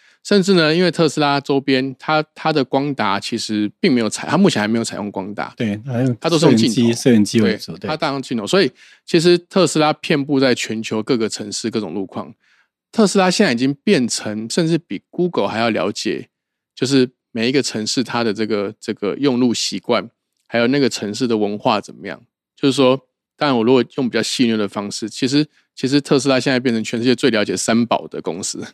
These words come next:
Speaker 1: 每个国家、每个城市有不同的三宝，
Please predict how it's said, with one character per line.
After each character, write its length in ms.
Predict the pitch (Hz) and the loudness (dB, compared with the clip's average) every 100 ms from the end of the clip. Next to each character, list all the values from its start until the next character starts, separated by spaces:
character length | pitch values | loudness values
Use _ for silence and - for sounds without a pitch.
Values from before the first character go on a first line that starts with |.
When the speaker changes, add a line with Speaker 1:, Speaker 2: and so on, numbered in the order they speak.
| _ - | _ -2
Speaker 1:
每 120 | 127 | 0
个 80 | 127 | 2
国 180 | 139 | 2
家、 220 | 135 156 160 | 2 2 2
每 200 | 131 110 | 0 0
个 140 | 113 | -2
城 220 | - 110 | -4 -6
市 200 | 107 135 | -2 0
有 100 | 110 | 0
不 180 | - 185 | 0 -4
同 180 | - 110 | -4 -4
的 60 | |
三 260 | 110 113 113 | -2 -2 -2
宝， 220 | 113 - | -2 -4